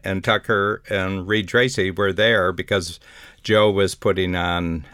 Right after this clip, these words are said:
a whole event one afternoon about publishing and how to think about entrepreneurs actually getting books and having them published and actually m-,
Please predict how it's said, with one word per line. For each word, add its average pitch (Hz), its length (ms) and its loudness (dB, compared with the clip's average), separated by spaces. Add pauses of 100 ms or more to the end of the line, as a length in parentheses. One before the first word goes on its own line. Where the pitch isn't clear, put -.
(120)
a 87 180 -4
whole 95 280 2
event 92 440 0
one 90 180 -4
afternoon 85 480 -4
about 82 320 -4
publishing 92 640 -2
and 82 200 -8
how 85 120 -6
to 82 100 -8
think 92 200 -8
about 82 340 -8 (480)
entrepreneurs 90 760 -4
actually 87 600 -4 (200)
getting 113 300 2
books 98 340 -2
and 87 340 -6
having 92 280 -2
them 82 140 -6
published 120 440 0
and 87 140 -6
actually 92 280 -4
m-, 85 140 -8